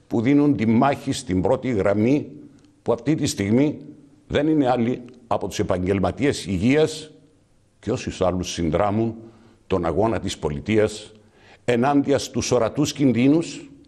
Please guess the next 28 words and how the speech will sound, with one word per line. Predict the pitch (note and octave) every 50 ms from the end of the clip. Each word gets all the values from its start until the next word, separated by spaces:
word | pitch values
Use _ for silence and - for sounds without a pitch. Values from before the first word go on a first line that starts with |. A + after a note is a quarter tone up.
| _ _ _ _ _ _ _ _
από | _ E2 E2+ - F#2+ G#2
έναν | A2+ A#2 G2 F#2+ F2
αόρατο | E2+ F2 F#2 G#2 A2 A2 A#2+ A#2+ - C#3+ C#3+ D3+ - - - - - - _ _ _
αλλά | _ F#2+ G2+ F#2+ F#2+ G2+ G2
όχι | G#2 D3 C3+ - - - C2+
ανίκητο | C2 C#2 E2 E2 - - - - C#2
εχθρό. | C#2 - - - D2+ C2+ B1+ - - - - _ _ _ _ _ _ _ _ _ _ _ _ _ _ _ _ _ _ - - _ - - - - _ _ - _ _ _ _ _
Αγαπημένες | - E2+ E2 - E2+ F#2+ A#2 A#2+ A2+ A2 A2+ - - - - - -
φίλες | - C3+ C#3 C3+ C3 -
και | - C3
φίλοι | A2 - C3 C3+ A#2+ A2+
της | - F#2 E2 -
πρώτης | - A#2 A#2+ A#2 A2+ G2 D2
γραμμής, | F2 E2+ F2+ F2+ F#2+ A#2 C3+ C3+ - - - - - - - - - _ _ _ _ _ _ _ _ - _ - - - _
σας | - - C3 A2+ -
εκφράζω | F#2+ - - - C#3+ D3+ C#3+ A2+ A#2 C#3+ C#3+
τις | - - C3 A#2 -
θερμότατες | - A#2+ A#2 G#2 G#2+ C#3+ D3 C#3 C#3 C3+ G#2 F2+ G2 -
ευχαριστίες | A#2+ - - A2 G2+ F#2+ F2 - - B2+ C#3 A#2 - -
του | - G#2+
ίδιου, | A2+ C3 G#2+ D3 D#3 D3 C3 - - - - - - - - - - -
αλλά | - A2+ D3 D#3 C3+
και | - D3 C#3+
του | C#3+ D3
συνόλου | - - B2+ C3 D3+ E3 D#3+ D3+
του | D3+ D#3 D3
λαού | B2+ B2 C3+ C#3+
μας, | D3 E3 D#3 - - - -